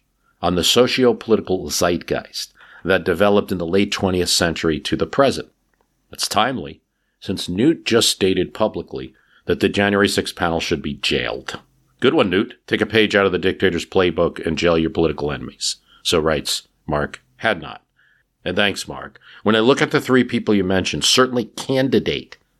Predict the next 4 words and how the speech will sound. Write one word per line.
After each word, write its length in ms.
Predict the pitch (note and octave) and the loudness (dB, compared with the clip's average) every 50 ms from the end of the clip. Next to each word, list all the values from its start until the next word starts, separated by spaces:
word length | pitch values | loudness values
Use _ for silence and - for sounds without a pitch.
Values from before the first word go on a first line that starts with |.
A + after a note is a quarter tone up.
| _ - - | _ -6 0
Goldwater 640 | G#2 G2+ F#2+ F2 D#2 D#2 D2 C#2+ C2+ A1+ - - - - - - - - - - - | 2 2 2 2 0 -6 -8 -8 -8 -8 -10 -12 -14 -16 -18 -20 -20 -20 -12 -6 -2
and 520 | G#2 G#2 G#2+ G#2 G2+ G2+ G2+ G2 - - - _ _ | 0 2 2 2 2 0 -4 -6 -10 -14 -20 _ _
Senator 800 | - - - - - C3 B2+ B2+ A#2 G2 D#2+ D2 A#1+ - - - _ - | -6 -2 0 0 2 2 2 2 0 -2 -4 -6 -10 -10 -14 -18 _ 0
Goldwater 840 | - G2+ G2 F#2+ F2 D2+ D#2+ D2+ D2+ D2 C#2 C2 B1+ A1+ A#1+ - | 2 4 4 4 2 -2 -4 -4 -4 -4 -6 -6 -8 -10 -10 -12